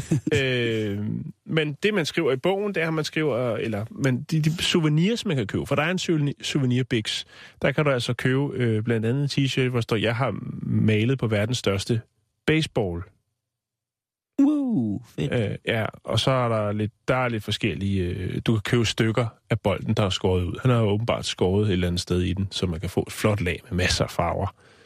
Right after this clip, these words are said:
Speaker 1: Det er ligesom Berlinmuren. Nå, øhm,
Speaker 2: Det er
Speaker 1: det
Speaker 2: meget specielt.
Speaker 1: Ja, det er det. Det er det altså, Simon.
Speaker 2: Det er
Speaker 1: Men
Speaker 2: meget specielt, synes jeg.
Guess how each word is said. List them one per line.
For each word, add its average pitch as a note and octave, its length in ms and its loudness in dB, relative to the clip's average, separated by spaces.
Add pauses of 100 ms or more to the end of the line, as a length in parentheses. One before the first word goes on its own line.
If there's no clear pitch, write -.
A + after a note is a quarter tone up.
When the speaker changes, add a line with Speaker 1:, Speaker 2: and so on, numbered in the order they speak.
(600)
Speaker 1:
Det E3 80 6
er E3+ 40 4
ligesom C#3+ 260 0
Berlinmuren. E2+ 600 -4 (320)
Nå, B2+ 240 4 (640)
øhm, D3+ 1040 0 (3000)
Speaker 2:
Det A2+ 80 2
er - 40 4
Speaker 1:
det - 80 4
Speaker 2:
meget D#3+ 140 0
specielt. - 540 -4 (160)
Speaker 1:
Ja, E3+ 200 2
det F#3+ 140 0
er C#3+ 140 0
det. B2+ 120 -4 (120)
Det D3+ 120 2
er C3 120 0
det C3 60 0
altså, B2+ 260 -4
Simon. B2+ 360 -2 (160)
Speaker 2:
Det - 80 0
er - 40 6
Speaker 1:
Men G#2+ 60 6
Speaker 2:
meget D#3+ 200 4
specielt, - 340 -4
synes - 200 -10
jeg. - 80 -10